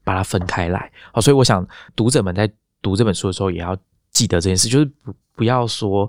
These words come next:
哎，读了之后发现你得到一个，自己得到的结论，就是说，那我们不要去碰这些先进的科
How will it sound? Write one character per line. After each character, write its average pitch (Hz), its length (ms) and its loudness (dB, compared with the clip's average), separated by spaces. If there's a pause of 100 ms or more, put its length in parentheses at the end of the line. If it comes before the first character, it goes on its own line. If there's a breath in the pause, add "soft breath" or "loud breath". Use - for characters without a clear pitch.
(300 loud breath)
哎， 113 260 0
读 107 180 2
了 110 80 6
之 113 140 2
后 123 100 4
发 113 160 0
现 123 140 2
你 98 40 -2
得 95 140 0
到 120 160 2
一 113 40 0
个， 107 100 0
自 - 180 -4
己 104 140 -2
得 90 120 0
到 104 180 0
的 92 120 0
结 90 160 -6
论， 95 140 -4
就 98 100 -2
是 95 100 -4
说， 95 160 -4
那 117 140 0
我 95 60 -4
们 85 160 -10
不 90 100 -6
要 92 140 -4
去 - 120 -6
碰 87 320 -6
这 - 120 -8
些 - 300 -4 (280 loud breath)
先 - 180 -2
进 95 200 -4
的 - 100 -10
科 - 160 -10